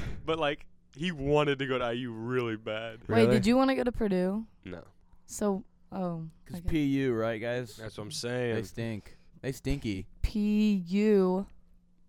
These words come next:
Speaker 2: That's how I feel. <laughs>
Speaker 1: But yeah.
Speaker 3: They grody.
Speaker 1: S-, so then it was just, just, <laughs> it was so awkward and so
Speaker 4: It was
Speaker 2: 'Cause he
Speaker 4: just
Speaker 2: was,
Speaker 1: so
Speaker 2: 'cause it
Speaker 1: funny.
Speaker 2: was
Speaker 4: it was
Speaker 2: him.
Speaker 4: just, like, one of those things where you just don't know if you should be laughing.
Speaker 1: Right.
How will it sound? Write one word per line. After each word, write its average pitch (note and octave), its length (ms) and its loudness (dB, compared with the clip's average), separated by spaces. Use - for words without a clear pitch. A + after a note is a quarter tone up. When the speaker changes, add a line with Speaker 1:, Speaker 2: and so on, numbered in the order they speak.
Speaker 2:
That's F#3+ 160 -2
how F#3+ 100 4
I F#3+ 80 2
feel. F#3+ 260 10
<laughs> A3+ 100 0
Speaker 1:
But G#2 120 -4
yeah. G2 200 -2
Speaker 3:
They B2 160 0
grody. A2+ 420 2
Speaker 1:
S-, F#2+ 80 -4
so B2+ 140 -6
then C3 100 -4
it C3 80 -6
was B2 160 -8
just, A2+ 240 -10
just, A#2+ 180 -12
<laughs> - 280 -2
it D#3+ 80 -8
was D#3+ 200 -4
so E3 440 -2
awkward C3+ 760 -2
and B2+ 340 -10
so A#2 640 -10
Speaker 4:
It E3 60 -4
was F#3+ 120 4
Speaker 2:
'Cause G#3 60 2
he C4+ 80 8
Speaker 4:
just C4 60 10
Speaker 2:
was, - 80 2
Speaker 1:
so - 60 0
Speaker 2:
'cause C#4 120 8
it A#3+ 40 0
Speaker 1:
funny. C#4 80 8
Speaker 2:
was - 100 6
Speaker 4:
it - 60 8
was C4 120 8
Speaker 2:
him. C4 60 6
Speaker 4:
just, C4 100 2
like, C#3+ 300 -4
one A#2+ 160 -2
of B2 60 -4
those A#2+ 160 -2
things A2 400 -8
where G#2+ 120 -8
you G#2 200 -6
just - 140 -16
don't A2 160 -6
know G#2 140 -6
if G#2 140 -10
you G2 60 -16
should G2 140 -14
be G#2+ 80 -6
laughing. G#2 540 -8
Speaker 1:
Right. F3 360 0